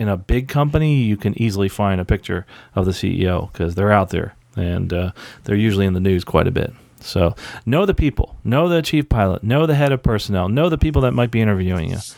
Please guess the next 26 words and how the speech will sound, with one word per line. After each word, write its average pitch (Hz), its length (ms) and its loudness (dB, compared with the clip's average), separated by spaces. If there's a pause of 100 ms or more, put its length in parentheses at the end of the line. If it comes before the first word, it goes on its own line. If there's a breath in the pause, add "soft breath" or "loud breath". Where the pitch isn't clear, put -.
(260 loud breath)
Go 135 140 0
out 135 180 0
there 110 140 0
and 95 100 0
do 95 180 0
that. 80 220 -4 (720 soft breath)
The 147 100 -2
other 226 220 2
thing 160 220 2
that 131 100 2
you 117 100 0
should 110 220 -2
do 107 220 4
is, 101 340 0
is 113 240 2
have 170 640 0 (120)
the 139 140 2
information, 131 760 2
or 95 160 2
quote 123 200 2
unquote, 107 340 0
the 98 100 0
gouge 104 560 2
on 104 180 2
the 104 200 0
interview. 101 440 0